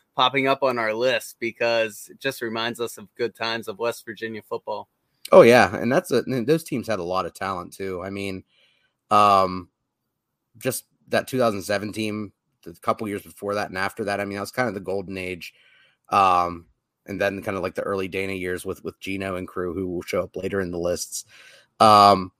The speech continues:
Speaker 2: I do have a noteworthy moment for Eric Wicks. Um, in two thousand five, I believe it was,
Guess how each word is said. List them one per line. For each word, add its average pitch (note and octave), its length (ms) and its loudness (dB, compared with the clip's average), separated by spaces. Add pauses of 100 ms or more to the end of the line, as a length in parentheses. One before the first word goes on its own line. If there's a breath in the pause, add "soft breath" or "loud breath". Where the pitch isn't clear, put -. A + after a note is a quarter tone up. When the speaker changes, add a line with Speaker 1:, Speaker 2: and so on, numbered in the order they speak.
(180)
Speaker 2:
I A#2 60 0
do C3 180 2
have B2+ 140 8
a A2+ 40 6
noteworthy A2+ 520 0
moment G#2+ 440 -6
for C#3 160 -4
Eric B2 260 -2
Wicks. D3 460 0
Um, F#2+ 480 2 (560)
in A2 560 2
two D3+ 160 -6
thousand A2+ 640 0
five, A#2 440 -2
I G3 120 0
believe A3 260 -2
it C#4 80 -8
was, C4 400 -4